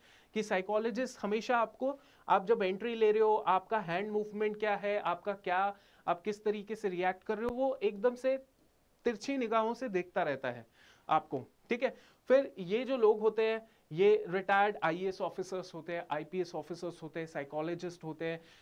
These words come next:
यूनिवर्सिटी के टॉप लेवल के प्रोफेसर्स होते हैं,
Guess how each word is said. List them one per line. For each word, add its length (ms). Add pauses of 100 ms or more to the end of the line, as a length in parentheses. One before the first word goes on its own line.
(160)
यूनिवर्सिटी 520
के 120
टॉप 480
लेवल 280
के 280 (320)
प्रोफेसर्स 640
होते 260
हैं, 260